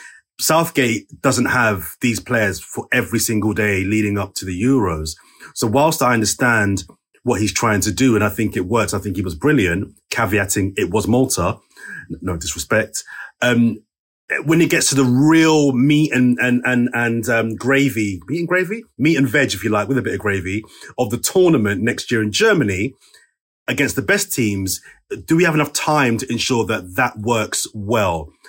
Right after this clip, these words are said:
That would be my only concern. And I think, and it's only a, it's only a guess, the gap that Southgate was thinking about whether to, uh, re-sign a contract to go on to another tournament, I, wa-, I think he was wondering to himself,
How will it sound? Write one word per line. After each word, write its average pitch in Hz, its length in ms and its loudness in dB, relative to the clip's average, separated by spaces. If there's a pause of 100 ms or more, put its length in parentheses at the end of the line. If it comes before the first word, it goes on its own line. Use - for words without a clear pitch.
That 131 220 0
would 135 120 0
be 131 120 4
my 120 260 4
only 120 220 2
concern. 117 360 0
And 117 120 -2
I 160 220 2
think, 120 420 -2
and 107 60 -4
it's 101 120 -4
only 123 300 2
a, 113 100 -2 (260)
it's - 120 -2
only 120 140 4
a 92 100 0
guess, 104 540 0 (880)
the 127 60 0
gap - 380 -2
that 131 180 -2
Southgate 123 520 0
was 101 120 -4
thinking 113 400 0
about 98 200 -2
whether 101 140 -4
to, 101 300 -2 (420)
uh, 98 340 0
re-sign 113 520 0
a 98 60 0
contract 104 540 -2
to 95 80 -2
go 107 180 2
on 98 120 0
to 101 100 -4
another 98 200 -2
tournament, 90 580 0 (480)
I, 143 160 4
wa-, 147 200 0
I 151 120 2
think 147 260 0
he 113 60 -10
was 110 100 0
wondering 110 240 0
to 85 60 -8
himself, 95 500 -2